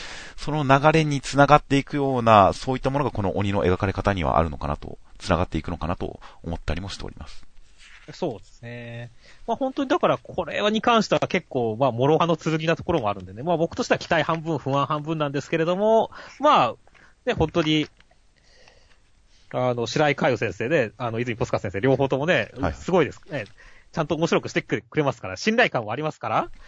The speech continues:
Speaker 2: いや、ちゃんと、なんか、結論を出してくれるだろうなっていう信頼感はありますよね。
Speaker 1: いや、そうですね。えー、といったあたりで、この、えー、鬼の描かれ方等々、そして、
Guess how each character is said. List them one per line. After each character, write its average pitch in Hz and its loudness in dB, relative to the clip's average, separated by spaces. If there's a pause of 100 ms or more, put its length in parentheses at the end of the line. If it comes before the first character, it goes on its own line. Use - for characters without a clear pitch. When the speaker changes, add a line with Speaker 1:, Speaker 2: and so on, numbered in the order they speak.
(140)
Speaker 2:
い 196 -6
や、 185 -4
ち - -2
ゃ 180 0
ん 160 -6
と、 170 -2 (160)
な 180 -4
ん - -10
か、 107 -6 (340)
結 170 0
論 160 4
を - 2
出 160 4
し - -8
て - -10
く - -2
れ 185 4
る 180 4
だ 160 2
ろ 180 4
う - 4
な 233 4
っ - -12
て - -6
い - -4
う 87 -10
信 - -6
頼 214 0
感 117 -4
は 107 0
あ 90 -4
り 98 -10
ま 95 -8
す - -16
よ - -16 (300)
ね。 98 -16
Speaker 1:
い - -8
や、 101 -4
そ - -10
う - -8
で - -16
す - -16
ね。 69 -8
え - -14
ー、 - -20
と 80 -8
い 78 -8
っ - -12 (160)
た 85 4
あ 85 6
た 82 2
り 82 -4
で、 120 4
こ - -6
の、 85 0 (400)
え 85 2
ー、 73 0
鬼 78 -4
の 78 -4
描 73 0
か - -8
れ - -6
方 - -4
等 - -8
々、 - -8
そ 78 -6
し - -10
て、 80 4